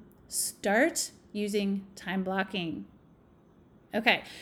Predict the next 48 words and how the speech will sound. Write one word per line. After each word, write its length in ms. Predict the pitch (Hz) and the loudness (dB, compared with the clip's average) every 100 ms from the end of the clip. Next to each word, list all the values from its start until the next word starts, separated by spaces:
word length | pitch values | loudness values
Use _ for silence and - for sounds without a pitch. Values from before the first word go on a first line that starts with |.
| - - | -18 -6
so 680 | - 262 240 233 226 214 220 | 2 8 10 10 8 4 2
it 100 | 247 | 6
might 260 | 277 302 | 8 6
be, 240 | 285 277 262 | 6 4 6
like, 300 | 247 226 226 | 6 4 2
an 120 | 233 | 2
actual 420 | 226 233 - 208 | 2 2 -2 -2
thing. 440 | 202 - 247 269 269 | -2 2 4 4 4
I 180 | 214 | 4
don't 160 | 233 220 | 4 4
know. 180 | 208 233 | 4 6
I've 100 | 202 | 4
never 220 | 196 202 | 2 -2
really 300 | 202 196 190 | 0 0 0
looked 200 | 196 190 | -2 -2
into 240 | 208 208 | -4 -2
it 220 | 247 247 - - | 0 -2 -4 -4
at 160 | 202 | -2
all. 360 | 196 202 226 285 | 2 4 4 2
So 460 | - 226 202 196 - - | 0 2 2 0 -6 0
I 200 | 214 233 | 6 6
will 600 | 226 220 220 214 208 - | 6 8 8 8 4 0
define 460 | 214 208 233 220 220 | -2 0 2 4 4
it 160 | 220 202 | 2 2
as, 340 | 208 196 - - - | 2 2 -6 -20 -20
<laughs> 300 | - - - | -20 -6 2
as 320 | 247 262 277 277 | 8 10 10 10
what 180 | 254 | 10
I 160 | 240 240 | 12 12
define 320 | 247 247 220 | 10 8 8
it 140 | 208 190 | 8 4
as, 200 | 185 214 | 4 4
okay? 380 | 220 262 294 - - - | 8 8 8 2 -12 -10
So 160 | - 277 | 4 8
by 160 | 262 | 8
time 360 | 262 262 330 381 | 6 6 6 8
blocking, 500 | 269 262 262 240 233 - - - - - - - | 6 6 6 4 0 -6 -20 -20 -20 -20 -18 4
I, 420 | 247 277 294 294 - | 8 10 8 4 4
uh, 460 | 240 220 214 - | 6 8 6 4
am 200 | 240 226 | 2 2
setting 640 | 220 - 254 262 302 277 - | 2 4 6 6 6 2 4
up 360 | 214 214 - - | 4 4 -2 -8
specific 800 | - - 233 - 285 - 277 - | -8 -2 -2 -2 -4 0 0 0
sacred 540 | - 247 240 269 - | 2 2 4 0 0
times 500 | - 226 208 208 196 | -4 0 2 0 -4
during 360 | 196 202 202 202 | -4 -2 0 -2
the 80 | 185 | -2
day 580 | 196 180 208 339 349 | 2 4 4 4 0